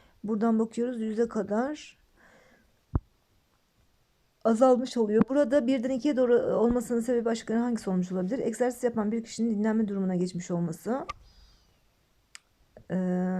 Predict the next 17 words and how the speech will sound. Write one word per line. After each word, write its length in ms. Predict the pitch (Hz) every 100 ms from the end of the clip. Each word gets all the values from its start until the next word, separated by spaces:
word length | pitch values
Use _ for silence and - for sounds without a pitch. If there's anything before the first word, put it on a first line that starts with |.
| 185
yani 460 | 185 185 180 180 - - - _ _ _ _ _ -
bir-, 340 | 220 - -
biraz 280 | 220 208 180
daha 180 | 208 233
azalmış. 600 | 196 185 180 269 - - _ _ _ _ - _ _ -
Ee, 360 | 202 202 196 - - - 240
B, 280 | 277 311
spor 340 | 311 - - 302
yapmak 340 | 254 233 220
isteyen 320 | 226 233 220
bir 100 | 254
kişinin 360 | 226 208 220 262
yürüyüş 320 | 226 247 -
bandında 640 | 208 202 202 190 226 277 339 _ _ _ _ _ _ _ _ _ _ _ _ - - -
koşu 260 | 226 226 240
yapması. 600 | 202 180 175 202 262 220
C, 360 | 220 262 339